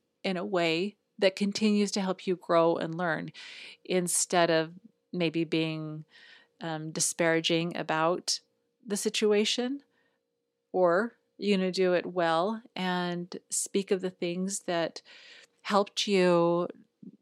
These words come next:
uh, I don't know, grow and learn and become more like the Savior?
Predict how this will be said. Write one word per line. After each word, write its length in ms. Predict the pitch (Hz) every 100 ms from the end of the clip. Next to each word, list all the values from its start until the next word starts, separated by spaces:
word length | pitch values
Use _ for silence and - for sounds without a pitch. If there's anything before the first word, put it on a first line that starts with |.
| _ -
uh, 360 | 180 165 160 160
I 60 |
don't 140 | 240 165
know, 120 | 170
grow 440 | - 165 156 202
and 220 | 208 180
learn 380 | 165 156 170 220
and 420 | 202 165 160 170 - -
become 420 | 208 226 269 220
more 260 | 165 175
like 220 | 190 180 -
the 100 | 180
Savior? 640 | - 160 156 165 196